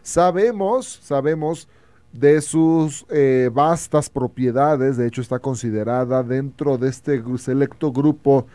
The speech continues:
de los llamados superfoods, ¿no? Superalimentos. Eh,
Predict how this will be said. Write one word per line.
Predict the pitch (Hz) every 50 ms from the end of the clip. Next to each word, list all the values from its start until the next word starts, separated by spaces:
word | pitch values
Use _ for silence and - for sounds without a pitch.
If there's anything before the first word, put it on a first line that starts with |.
| - - - - - - -
de | 117 131 127
los | 123 123 120 104
llamados | 120 123 120 127 135 139 139 143 147 147 139 131 - - - _ _ _ - - _
superfoods, | - - - 151 147 151 139 127 120 - - 170 196 202 - - -
¿no? | 131 135 139 165 190 175
Superalimentos. | - - 120 - 123 117 117 120 123 131 147 151 143 113 - 131 143 151 - - - - - - - - - - - - - -
Eh, | 139 139 139 139 139 135 135 135 135 135 135 135 139 139 143 147 156